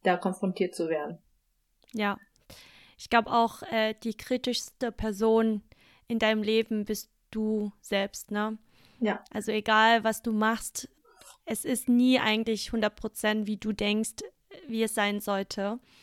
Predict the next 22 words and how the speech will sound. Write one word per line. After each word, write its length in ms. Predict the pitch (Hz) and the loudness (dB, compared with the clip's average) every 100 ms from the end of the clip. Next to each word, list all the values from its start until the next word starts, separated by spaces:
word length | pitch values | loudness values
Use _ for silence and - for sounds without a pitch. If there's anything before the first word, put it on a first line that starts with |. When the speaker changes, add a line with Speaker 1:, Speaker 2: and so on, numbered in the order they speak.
| - _ _ | -20 _ _
Speaker 2:
Und 420 | 220 214 214 208 | -4 -2 -2 -4
ich 200 | - 226 | -8 -4
glaub, 160 | 220 220 | -2 -2
man 120 | 214 | -2
entwickelt 500 | 214 214 240 247 233 | -2 -2 0 0 0
sich 200 | 233 220 | -4 -6
zu 180 | - 208 | -10 -12
so, 440 | 202 214 208 202 - _ _ | -4 -2 0 -2 -8 _ _
so, 220 | - 220 | -8 -6
so 180 | 190 196 | -6 -6
einer 220 | 208 202 | -4 -4
Perfektionistin 1400 | 202 - 214 214 - 208 202 208 254 - - 262 269 277 285 - - _ | -6 -10 -10 -10 -8 -4 -2 2 2 0 2 4 6 4 -2 -14 -20 _
und 140 | 226 | -2
muss 360 | 220 226 226 - _ _ _ _ _ _ _ _ | 0 0 -2 -8 _ _ _ _ _ _ _ _
sozusagen 440 | 208 220 - 208 208 | -8 -6 -2 -2 -2
versuchen, 800 | 233 202 240 - 226 220 220 - _ _ | -6 -6 -8 -2 -2 0 -4 -8 _ _
eigentlich 280 | 214 220 208 | -4 -2 -4
diese 240 | 226 208 | -4 0
innere 420 | 220 233 240 220 208 | 2 4 4 2 -4
Stimme 640 | - - 226 220 208 208 - _ _ | -2 2 4 4 2 -2 -10 _ _
auch 260 | - 214 - | -2 -2 0
mal 420 | 214 202 202 196 | 0 2 2 0